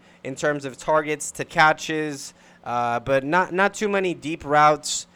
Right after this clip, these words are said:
Uh, a lot of, lot of intermediate routes, a lot of, uh, you know, working his defender, getting open, and, and getting those, uh, key little chunks, uh, that, that are key on drives and, uh, really keep the drives, uh, more, uh, moving,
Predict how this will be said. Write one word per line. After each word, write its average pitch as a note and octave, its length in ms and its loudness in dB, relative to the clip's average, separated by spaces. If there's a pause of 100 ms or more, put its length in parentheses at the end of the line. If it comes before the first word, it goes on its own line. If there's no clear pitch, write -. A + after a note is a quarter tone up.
(240)
Uh, A#2+ 480 -2
a - 20 -20
lot D3+ 260 4
of, C#3+ 220 -2
lot D#3 180 2
of C#3+ 80 -4
intermediate D3+ 580 0
routes, C#3+ 420 2
a C#3 60 -4
lot C3 240 0
of, B2 240 -4
uh, A#2 260 -2
you B2 80 -8
know, A#2+ 140 -6
working D3 340 -2
his C#3 140 -2
defender, C3+ 580 0
getting C3+ 300 -2
open, C3 480 0
and, A#2+ 180 -6 (340)
and B2 280 -6
getting C#3 260 0
those, B2+ 300 -2
uh, A#2+ 200 0
key C#3 420 -6
little C3 240 -4
chunks, - 720 -4
uh, A#2+ 300 -2
that, C3 300 0
that C3+ 140 -2
are C#3+ 80 -2
key G3+ 240 -2
on D3+ 140 4
drives A2+ 480 -4
and, A#2+ 200 -4 (380)
uh, A#2+ 260 0
really D3 240 0
keep D#3 220 -8
the C#3+ 60 -6
drives, C3 440 0
uh, B2 360 -2
more, C#3+ 400 0 (100)
uh, C3 240 0
moving, F3+ 460 4